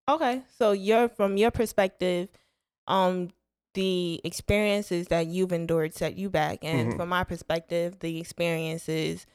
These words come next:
Speaker 1: allows you to get over the hurdles that you will endure later on in life.
Speaker 2: Mm-hmm.
Speaker 1: Okay. So which do you think holds more weight? Society standards on eighteen or, mm, um, I guess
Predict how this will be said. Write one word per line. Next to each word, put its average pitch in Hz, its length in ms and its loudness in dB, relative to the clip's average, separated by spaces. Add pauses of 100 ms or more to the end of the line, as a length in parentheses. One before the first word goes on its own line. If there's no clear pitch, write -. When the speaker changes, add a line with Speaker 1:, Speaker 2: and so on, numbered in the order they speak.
(240)
Speaker 1:
allows 170 420 2
you 165 180 -2
to 160 100 -4
get 165 160 -2
over 160 260 0
the 165 120 0
hurdles 160 480 0
that 160 220 -2
you 165 200 -2
will 160 580 -4 (140)
endure 160 720 -4
later 170 260 -4
on 156 220 -6
in 156 100 -8
life. - 280 -10 (680)
Speaker 2:
Mm-hmm. 120 720 -6
Speaker 1:
Okay. 302 220 -6 (720)
So 202 500 6
which 226 480 2
do 247 100 0
you 226 260 2
think 196 540 -2 (400)
holds 190 380 4
more 170 260 0
weight? 156 340 -4 (480)
Society 202 540 4
standards 226 560 2
on 214 140 2
eighteen 220 640 2
or, 175 440 4 (320)
mm, 196 320 0
um, 175 460 2 (640)
I 170 100 -2
guess 170 460 0